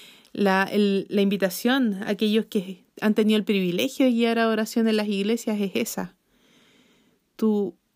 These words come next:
responsabilidad es cultivar más intimidad, más intimidad y llevar a otros a cultivar intimidad.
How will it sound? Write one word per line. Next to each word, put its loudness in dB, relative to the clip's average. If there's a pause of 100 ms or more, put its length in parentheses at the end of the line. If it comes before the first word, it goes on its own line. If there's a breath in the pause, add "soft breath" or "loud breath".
(120)
responsabilidad 0
es -4
cultivar 0
más 2
intimidad, 0 (680)
más 0
intimidad -2
y 0
llevar 2 (720 soft breath)
a 2
otros -2
a -2
cultivar 0
intimidad. -2